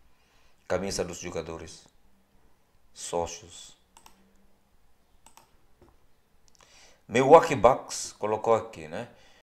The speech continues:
Ah, o seu equipe fez parceria com Sócios, fornecedora,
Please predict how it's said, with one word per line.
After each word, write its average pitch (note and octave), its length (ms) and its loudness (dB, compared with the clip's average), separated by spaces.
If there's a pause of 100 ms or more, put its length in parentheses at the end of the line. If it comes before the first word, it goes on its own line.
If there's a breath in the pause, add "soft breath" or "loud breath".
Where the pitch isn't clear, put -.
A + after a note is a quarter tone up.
(260 soft breath)
Ah, F2+ 720 4 (1040)
o A2+ 100 -4
seu F3+ 300 2
equipe D3+ 480 -4
fez C#3 320 -2
parceria A2+ 640 0 (200)
com B2 280 0
Sócios, - 680 -6 (640 soft breath)
fornecedora, B2+ 960 2